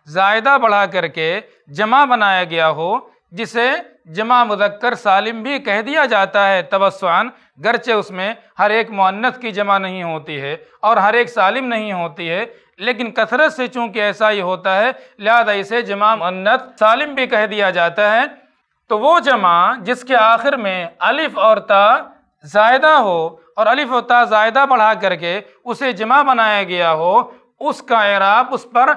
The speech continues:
एराब की फ़रई अलामत आती है और एराब की फ़रई अलामत ये आती है कि हालत रफ़ा की अलामत दम्मा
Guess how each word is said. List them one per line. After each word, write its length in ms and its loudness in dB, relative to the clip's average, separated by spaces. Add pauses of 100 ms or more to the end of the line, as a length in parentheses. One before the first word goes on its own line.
(260)
एराब 460 2
की 160 -8
फ़रई 400 2
अलामत 480 2
आती 280 -2
है 320 -4 (280)
और 180 2
एराब 480 2
की 100 -10
फ़रई 300 2
अलामत 440 2
ये 120 -4
आती 320 -2
है 240 -6 (800)
कि 200 -14
हालत 480 0 (720)
रफ़ा 380 2
की 160 -6
अलामत 560 0 (4000)
दम्मा 480 -10